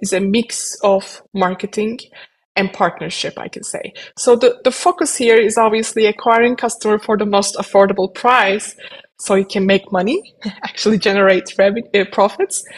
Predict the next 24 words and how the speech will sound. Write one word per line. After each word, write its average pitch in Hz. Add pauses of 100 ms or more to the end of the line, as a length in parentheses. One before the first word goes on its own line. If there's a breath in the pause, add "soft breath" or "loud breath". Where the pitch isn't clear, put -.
(360 loud breath)
Um, 214 (480)
for, -
f-, - (400)
in, 247
in 240
that 262
angle, 214 (300)
from 226
that 233
perspective, 214 (140)
partnership-focused 208
marketing 196 (580 loud breath)
is, 202
is, 208
is 196
the 202
best - (180)
channel 170
for -
us. - (560 loud breath)
Uh, 208
when 226
it 226
comes 220